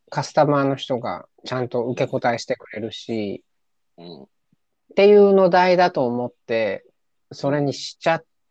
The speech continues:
Speaker 1: しといちゃうよね。
Speaker 2: そうそうそう。
Speaker 1: で、かつさ、今までさ、
Speaker 2: うん。
Speaker 1: そういうレッスンしてないじゃん、使ってる私たちが。
Speaker 2: うん。
Speaker 1: 海外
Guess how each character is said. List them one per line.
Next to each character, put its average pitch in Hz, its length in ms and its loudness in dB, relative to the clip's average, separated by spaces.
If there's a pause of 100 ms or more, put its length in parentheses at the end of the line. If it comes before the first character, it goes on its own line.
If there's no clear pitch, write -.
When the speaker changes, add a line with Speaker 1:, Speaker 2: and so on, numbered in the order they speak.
(160)
Speaker 1:
し - 200 -12
と 190 180 6
い 175 80 4
ち - 140 -2
ゃ 110 40 0
う 98 120 -4
よ 87 120 -10
ね。 95 300 -14 (800)
Speaker 2:
そ - 240 -12
う 82 80 -12
そ 80 100 -12
う 78 60 -12
そ 80 160 -18
う。 78 80 -18
Speaker 1:
で、 - 0 -
か - 0 -
つ - 160 -20
さ、 - 340 -20 (320)
今 196 260 -2
ま 220 140 -2
で 170 140 -4
さ、 131 380 -12 (480)
Speaker 2:
う 175 100 -20
ん。 170 40 -20
Speaker 1:
そ 165 200 -8
う 160 60 -2
い 160 80 -2
う 160 40 -2 (640)
レ 233 140 2
ッ 247 60 2
ス - 280 -8
ン 143 100 -2
し - 120 -12
て 170 100 -6
な 165 200 -6
い 156 40 -4
じ 143 100 -8
ゃ 113 80 -10
ん、 113 60 -14
使 - 240 -16
っ 131 80 -14
て - 160 -8
る 123 80 -8
私 127 320 -8
た 117 140 -10
ち - 120 -16
が。 - 160 -18 (640)
Speaker 2:
う 185 60 -20
ん。 180 40 -16
Speaker 1:
海 156 180 -18
外 - 0 -